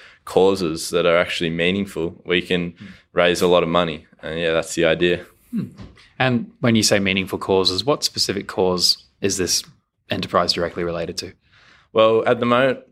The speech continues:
Speaker 1: we're, we've sort of worked with a few causes, and, uh, in the last year, we've been partnering with the Chin community from Myanmar.
Speaker 2: Hmm.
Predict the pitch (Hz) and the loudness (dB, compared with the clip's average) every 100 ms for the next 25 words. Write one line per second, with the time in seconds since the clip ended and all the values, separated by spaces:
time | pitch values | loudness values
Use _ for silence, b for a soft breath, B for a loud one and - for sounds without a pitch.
0 | - 110 104 101 101 98 92 _ _ _ | -2 4 6 6 4 2 0 _ _ _
1 | 110 101 - 110 101 85 - - _ _ | -8 -2 2 2 2 -2 -12 -20 _ _
2 | 113 113 107 - 98 101 - 101 101 95 | 0 2 2 0 -2 -2 -2 -4 2 2
3 | 92 92 113 123 95 92 92 85 B B | 4 2 -4 -2 0 0 -2 -8 B B
4 | B B _ - 82 82 80 82 90 92 | B B _ -2 2 4 4 2 2 2
5 | 92 90 - - - - _ _ _ _ | 4 2 0 -10 -12 -16 _ _ _ _
6 | 92 98 95 92 90 90 87 - 92 92 | -2 2 4 4 2 -2 -2 -4 -2 -2
7 | - 92 90 90 90 92 - 92 85 87 | -2 -2 -2 -4 -2 -4 -4 0 0 0
8 | - - 110 110 107 95 95 92 92 90 | -4 -4 -2 -2 -4 -4 -2 -2 -4 -6
9 | - 90 87 85 90 101 123 - _ 120 | -4 -4 0 0 0 0 -4 -6 _ -20